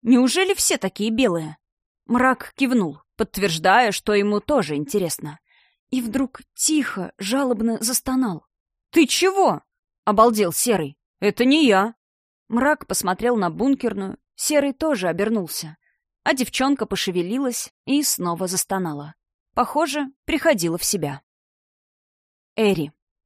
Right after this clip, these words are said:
Очнувшуюся Эри напоили горячим чаем. После второй чашки девушка поняла, что лежит на чужой кровати в чужом белье. И если чужие кровати за время дневок в приютах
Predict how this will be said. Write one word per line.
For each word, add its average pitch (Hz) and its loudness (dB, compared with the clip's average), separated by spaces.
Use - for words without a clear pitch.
Очнувшуюся 233 0
Эри 240 2
напоили 226 0
горячим 220 0
чаем. 165 -8
После - -2
второй 233 2
чашки 233 0
девушка 214 0
поняла, 208 -2
что - 0
лежит 294 0
на 233 0
чужой 226 0
кровати 208 0
в - -14
чужом 190 -2
белье. 151 -4
И 240 0
если 226 2
чужие 233 -2
кровати 214 0
за 196 0
время 220 2
дневок 202 -2
в - -20
приютах 214 -4